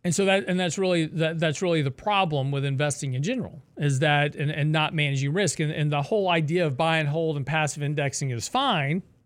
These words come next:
Nothing wrong with it. You'll get an average rate of return, but whatever your financial plan was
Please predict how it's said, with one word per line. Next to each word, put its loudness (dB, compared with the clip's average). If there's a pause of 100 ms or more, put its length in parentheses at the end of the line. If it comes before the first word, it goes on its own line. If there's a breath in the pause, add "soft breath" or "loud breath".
(220)
Nothing -2
wrong 2
with -2
it. -2 (1040)
You'll 2
get 0
an -2
average 2
rate 0
of -6
return, -4 (1120 soft breath)
but 2
whatever 0
your 0
financial 0
plan 0
was 0